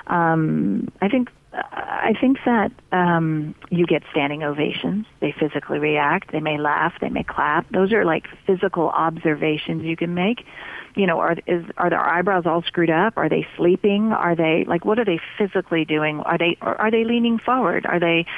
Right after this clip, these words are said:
are they jumping back at the right time? You know, it all, it all just depends on how you're delivering it. But the biggest way you know you've been effective is if you start to see change. You start to see transformation. Like, every other week I speak to my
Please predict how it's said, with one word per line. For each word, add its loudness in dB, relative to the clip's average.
are 2
they 2
jumping 2
back 0
at -2
the 2
right -2
time? 0
You 2
know, 2
it 2
all, 2
it 0
all 2
just -4
depends 0
on 0
how 0
you're 0
delivering 0
it. -4
But -2
the -2
biggest -2
way 2
you 0
know -2
you've -6
been -6
effective -6
is -6
if -8
you -8
start -6
to -8
see -8
change. -8
You -6
start -4
to -12
see -6
transformation. -6
Like, -2
every 2
other 2
week 0
I -6
speak -8
to -14
my -2